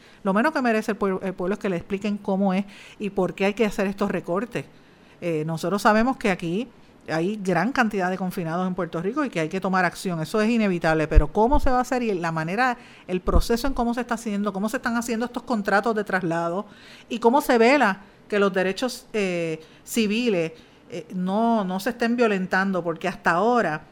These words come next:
la forma en que se está mirando este pro-, este programa es como si fuese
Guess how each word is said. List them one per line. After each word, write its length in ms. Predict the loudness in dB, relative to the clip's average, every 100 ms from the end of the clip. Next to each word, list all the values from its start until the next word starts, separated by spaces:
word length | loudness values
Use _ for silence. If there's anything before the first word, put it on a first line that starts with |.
| -20 -20 -20 -20 -20 -2
la 140 | 0
forma 300 | 2 0 -2
en 80 | -2
que 120 | -4
se 80 | -4
está 180 | 0 2
mirando 460 | 2 4 4 4 2
este 180 | 0
pro-, 260 | -2 -2 -4
este 240 | -6 -6
programa 580 | -4 -2 0 2 2 0
es 140 | -6 -4
como 220 | -2 -2
si 100 | -2
fuese 500 | 0 2 2 -2